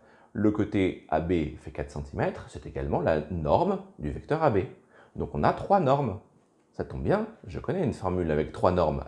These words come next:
Elle est juste au-dessus, on vient de la voir à l'instant. Appliquons-la.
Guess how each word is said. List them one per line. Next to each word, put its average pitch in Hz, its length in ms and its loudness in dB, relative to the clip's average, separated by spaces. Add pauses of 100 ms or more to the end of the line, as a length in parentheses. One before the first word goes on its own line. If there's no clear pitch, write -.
Elle 73 140 0
est 147 160 4
juste 127 180 -4
au-dessus, 101 300 -2
on 65 80 -2
vient 82 120 -2
de 87 60 0
la 92 60 2
voir 135 160 2
à 123 40 4
l'instant. 113 360 0 (1200)
Appliquons-la. - 580 0